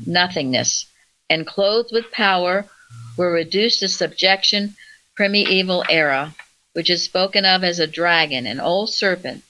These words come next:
the devil, and Satan, and will hold it in subjection for a long but indefinite period, and will keep it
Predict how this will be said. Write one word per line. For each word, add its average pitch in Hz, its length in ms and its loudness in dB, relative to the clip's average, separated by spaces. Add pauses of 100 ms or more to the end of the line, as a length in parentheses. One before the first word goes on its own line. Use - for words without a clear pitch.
the 165 80 -4
devil, 170 480 2
and 151 200 -4
Satan, 120 500 -4 (400)
and 160 140 0
will 156 120 0
hold 202 540 0
it 170 240 -2
in 151 180 -6
subjection 185 840 -2 (440)
for 160 300 0
a 151 140 2
long 190 600 0
but 143 200 -2
indefinite 185 760 0
period, 135 540 0 (500)
and 170 140 2
will 160 140 0
keep 226 340 0
it 208 260 0